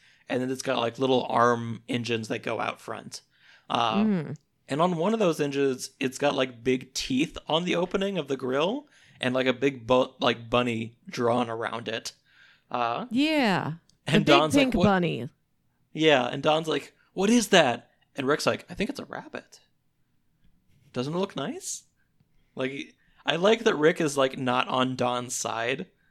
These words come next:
Speaker 1: but not
Speaker 2: Yeah.
Speaker 1: exclusively on Molly's side. Like, he's, like, he's just a-, along for the ride 'cause now he can't, he's not the pilot anymore.
Speaker 2: Yeah, he's st-, a local chaos agent.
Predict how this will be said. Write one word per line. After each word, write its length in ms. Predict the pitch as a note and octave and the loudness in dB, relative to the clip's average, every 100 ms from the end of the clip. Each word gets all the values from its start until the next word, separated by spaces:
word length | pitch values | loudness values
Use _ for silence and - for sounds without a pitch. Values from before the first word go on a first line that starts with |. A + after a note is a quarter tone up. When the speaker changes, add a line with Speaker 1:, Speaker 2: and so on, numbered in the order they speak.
| _ _ | _ _
Speaker 1:
but 140 | B2+ | -2
not 240 | A#2+ B2+ - _ | 0 -2 -4 _
Speaker 2:
Yeah. 240 | C4 E4 G3 | 2 4 2
Speaker 1:
exclusively 480 | C3+ D3 C#3+ C3+ C3 | 0 -2 0 0 0
on 200 | A#2+ A2+ | -2 -6
Molly's 460 | G#2+ A#2+ D3 F3 | -6 -4 -4 -4
side. 460 | - F3+ F#3 G#3+ C#4 _ _ _ _ | -2 0 0 -2 -4 _ _ _ _
Like, 140 | C3 A#2+ | -4 -2
he's, 120 | B2+ | 0
like, 120 | - | -2
he's 160 | B2+ B2+ | -2 -2
just 160 | B2+ C3 | 0 0
a-, 140 | B2+ - | 0 2
along 400 | B2+ A#2+ B2+ C3 | 4 4 2 0
for 120 | C3+ | -2
the 120 | B2 | -2
ride 340 | A#2+ A#2 B2+ C3+ | -2 -2 -4 -4
'cause 180 | B2+ | -6
now 140 | B2 A#2+ | -4 -6
he 60 | |
can't, 300 | A#2 B2+ B2 - _ _ | -6 -6 -8 -8 _ _
he's 160 | C#3 C#3+ | -4 0
not 120 | C#3+ | 0
the 60 | B2 | 2
pilot 340 | C3 F#3 B2+ | 4 4 2
anymore. 520 | A2+ A2+ A2 C3 - _ _ _ - | -2 -10 -6 -6 -6 _ _ _ 0
Speaker 2:
Yeah, 360 | D4+ F4 F#3 | 2 4 2
he's 180 | C#3 E3+ | -2 -6
st-, 320 | - - F#3 - | -6 -2 -2 0
a 80 | F3+ | 2
local 400 | F3+ G#3 A3+ G#3+ | 2 2 2 -2
chaos 580 | - F#3+ B3 D3+ - | -2 0 0 0 -4
agent. 400 | D3 D3+ D#3 D3+ | -8 -8 -8 -10